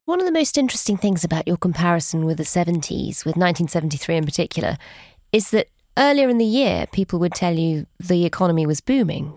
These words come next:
They were going through a rather good period. There was a real boom. At the moment, it does look like our growth rates are pretty good. Some people will be surprised to think that the economy is still shaky.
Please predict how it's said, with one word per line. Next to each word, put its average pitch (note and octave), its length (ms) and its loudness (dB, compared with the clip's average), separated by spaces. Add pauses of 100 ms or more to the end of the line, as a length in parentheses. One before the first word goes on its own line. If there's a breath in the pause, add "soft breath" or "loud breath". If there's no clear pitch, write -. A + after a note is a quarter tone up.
They F3+ 120 2
were E3+ 100 0
going F#3 280 2
through E3 460 0 (420 loud breath)
a - 100 0
rather G3 300 2
good F#3 180 -2
period. G3+ 420 0
There E3 100 -2
was E3 120 0
a F#3+ 60 0
real G3+ 180 2
boom. E3+ 520 0 (1300 loud breath)
At - 140 -2
the D4+ 80 2
moment, C#4+ 560 2
it - 100 -10
does C4+ 240 2
look B3 220 -2
like G3+ 200 0
our G3 140 2
growth G#3+ 380 0
rates - 400 -2 (260)
are G#3+ 140 -6
pretty F4 320 0
good. - 500 0 (360)
Some F4 240 2
people D#4 260 0
will C#4 100 2
be C4 100 0
surprised A#3 500 -2
to F#3 40 0
think F#3 200 0
that F#3 120 -2
the G3 100 2
economy F#3+ 400 2
is F3+ 120 0
still F#3+ 220 0
shaky. - 580 -2